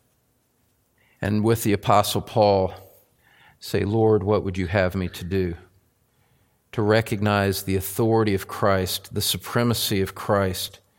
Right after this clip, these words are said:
to yield themselves to him in a repentant faith that is the call upon every one of you here in this room as well.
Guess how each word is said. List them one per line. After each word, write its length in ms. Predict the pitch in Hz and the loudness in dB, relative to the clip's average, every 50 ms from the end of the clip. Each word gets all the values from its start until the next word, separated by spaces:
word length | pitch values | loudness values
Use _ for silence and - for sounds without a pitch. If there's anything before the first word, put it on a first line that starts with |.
| _ _ _ _ _ _ _ _ _ _ _ _ _ _ _ _ _ _ _ _ - | _ _ _ _ _ _ _ _ _ _ _ _ _ _ _ _ _ _ _ _ -2
to 100 | - 113 | 0 2
yield 380 | 107 107 113 123 127 131 113 101 | 2 4 4 6 4 4 4 2
themselves 580 | 113 107 107 - - - 117 110 110 - - - | 2 2 2 0 2 4 4 4 4 2 -2 -4
to 260 | - - 120 117 101 | 0 0 2 2 0
him 440 | 87 117 113 104 98 92 90 87 - - _ - _ _ _ _ - | 0 0 0 0 0 0 -2 -4 -8 -12 _ -20 _ _ _ _ -4
in 120 | 110 107 | -2 -2
a 40 | 104 | 0
repentant 880 | 95 98 98 - - - 127 127 120 123 - - 131 120 117 - - - _ _ - - - - _ | 0 -2 -4 -6 -2 0 0 0 0 -2 -2 -2 0 0 -2 -4 -10 -20 _ _ -20 -20 -20 -20 _
faith 760 | - - - - - - 120 117 110 101 95 92 - - - - - _ _ _ _ _ _ _ _ _ _ _ _ _ _ - | -14 -10 -6 -4 2 4 4 6 6 4 2 -2 -4 -6 -8 -10 -16 _ _ _ _ _ _ _ _ _ _ _ _ _ _ -4
that 140 | 110 107 101 | -2 0 2
is 140 | 101 95 - | 2 0 -2
the 80 | 101 95 | -4 -4
call 340 | - 117 110 107 104 104 | 0 2 4 4 4 2
upon 340 | 101 101 - - 107 104 98 | 0 -2 -2 -2 -2 0 0
every 220 | 101 98 98 101 95 | -2 -2 -2 0 0
one 180 | 98 101 98 | 0 0 -2
of 80 | 95 90 | -2 -2
you 120 | 95 92 | -4 -4
here 200 | - - 107 98 | -4 -4 -2 -2
in 80 | 95 90 | -2 -2
this 240 | 92 92 - - - | -4 -6 -8 -6 -6
room 200 | 95 92 90 87 | -4 -4 -4 -6
as 140 | 87 - | -8 -8
well. 320 | - 90 87 85 82 80 | -6 -6 -6 -6 -8 -12